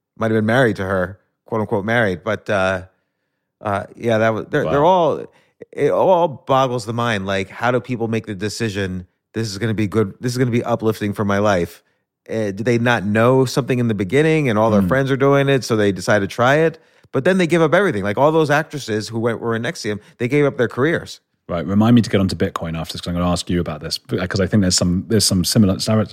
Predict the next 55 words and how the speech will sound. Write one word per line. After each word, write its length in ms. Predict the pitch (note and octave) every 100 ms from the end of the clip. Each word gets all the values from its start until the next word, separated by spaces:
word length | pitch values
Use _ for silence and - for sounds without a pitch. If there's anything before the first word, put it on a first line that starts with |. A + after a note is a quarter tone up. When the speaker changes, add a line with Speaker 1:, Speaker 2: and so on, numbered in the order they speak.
| - G2+ B2
Speaker 1:
Yeah, 200 | G#3 F3+
there, 120 | F3
there's 280 | F3 F3 C#3
definitely 340 | G3+ G3+ F3 -
cult, 420 | - C#3 C3 -
like, 300 | C3 C3+ C3 _ _
any 420 | E3 A3 A3+ G#3 A2+
new 580 | C3 B2+ D3 D#3+ D#3+
thing, 560 | C#3 - D3 A#2 F#2+ G#2 -
there's 180 | B2+
cult-like 680 | - - C3 A2+ B2 B2 - -
aspects 440 | C3 D3+ F#2 -
to 100 | F2+
it, 100 | E2+
not 220 | C#3+ D#3+
just 200 | - C#3+
crypto, 220 | F3+ D3
but, 120 | A#2 A2+
like, 180 | A2
the 160 | A#2+ C3+
internet 340 | D#3+ D3+ A2 G2+
when 100 | G2+
it 80 |
first 180 | A2+ G#2+
started. 160 | G#2+ F#2
People 280 | D3 D#3 D3+
either 200 | C#3 C3
were, 100 | B2
like, 180 | A#2 G#2
super 360 | - C#3+ C3 C3
obsessed 320 | A2+ B2 A#2+
with 100 | A2+
the 80 | A#2
internet 320 | B2+ C#3 D3
in 60 |
the 80 | C#3
nineties 360 | C#3 C#3 D3 A#2
or 80 | A2+
they 120 | A#2
thought 240 | A#2 A2+
it 20 |
was 160 | A2+ A2
a 80 | G#2
fad 340 | - G#2 A2
and 120 | A2
a 40 | A2
scam. 400 | - C#3 A#2 D#2 _ _ _
Same 240 | - B2+
thing's 180 | A#2+ A#2+
going 200 | A#2+ A#2+
on 160 | A#2+ A#2
with 160 | A2+
crypto 280 | D3 D3+ G2+
now. 220 | F2 E2+
Speaker 2:
Yeah. 160 | D#2+